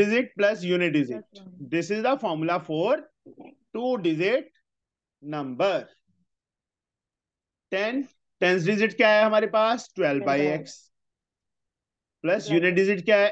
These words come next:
Speaker 1: एक्स। यहाँ एक्स एलसीएम आ गया, वन ट्वेंटी plus एक्स स्क्वायर, क्योंकि ये तो
Speaker 2: यस।
Speaker 1: एक ही लाइन के नीचे है ना, एक्स।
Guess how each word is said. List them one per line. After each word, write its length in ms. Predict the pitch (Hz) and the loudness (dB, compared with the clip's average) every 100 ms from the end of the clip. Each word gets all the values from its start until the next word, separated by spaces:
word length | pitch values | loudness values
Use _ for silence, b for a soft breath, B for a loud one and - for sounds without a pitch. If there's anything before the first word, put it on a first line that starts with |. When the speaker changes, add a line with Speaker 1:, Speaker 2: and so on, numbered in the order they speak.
| 147 | 0
Speaker 1:
एक्स। 500 | 127 - - - _ _ _ _ _ _ _ 175 175 _ _ _ _ _ _ _ _ 135 | -8 -8 -20 -20 _ _ _ _ _ _ _ _ _ _ _ _ _ _ _ _ _ -2
यहाँ 200 | 160 170 170 | 0 4 2
एक्स 160 | 165 | 4
एलसीएम 380 | 185 165 160 196 | 4 4 4 2
आ 100 | 190 | 4
गया, 200 | 175 190 208 - _ _ _ _ _ _ _ - | 2 0 0 -8 _ _ _ _ _ _ _ -20
वन 340 | 117 143 151 | -2 0 0
ट्वेंटी 380 | 156 175 175 208 214 | 2 0 0 -4 -2
plus 220 | 190 196 202 | 0 0 0
एक्स 200 | 180 - | -6 -6
स्क्वायर, 260 | 214 226 269 _ _ _ _ _ _ _ _ _ | -4 -2 -4 _ _ _ _ _ _ _ _ _
क्योंकि 220 | 135 135 | -8 -2
ये 60 | 139 | -2
तो 160 | 135 160 | 0 0
Speaker 2:
यस। 60 | |
Speaker 1:
एक 80 | 147 | 0
ही 60 | 175 | -2
लाइन 260 | 170 151 147 | -2 -2 -4
के 140 | 165 | -6
नीचे 240 | 156 151 180 | -6 -4 -4
है 60 | |
ना, 200 | 147 190 - _ _ - | -4 -6 -8 _ _ -8
एक्स। 220 | 151 156 | -8 -8